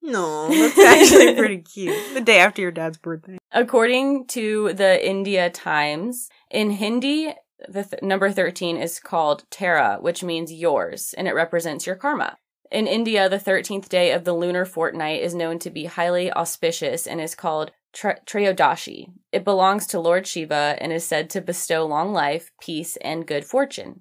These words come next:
Speaker 2: A person who fasts on the thirteenth day becomes liberated from all their past and present sins.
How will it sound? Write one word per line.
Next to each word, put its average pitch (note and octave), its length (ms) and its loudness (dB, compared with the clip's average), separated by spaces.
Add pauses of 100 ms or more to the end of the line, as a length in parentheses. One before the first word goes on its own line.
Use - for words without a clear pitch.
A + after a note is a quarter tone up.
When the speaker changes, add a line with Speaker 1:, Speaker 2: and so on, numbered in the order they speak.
Speaker 2:
A - 60 -6
person G#3 340 -2
who A3 140 -4
fasts F#3 500 0
on F#3+ 140 -2
the F3+ 80 -4
thirteenth D#3+ 480 -6
day D#3 180 -4
becomes D#3+ 400 -8
liberated F#3 500 -2
from E3+ 200 -6
all F#3+ 220 2
their F3+ 120 0
past G3 460 -6
and E3 180 -6
present D#3 380 -8
sins. E3+ 600 -8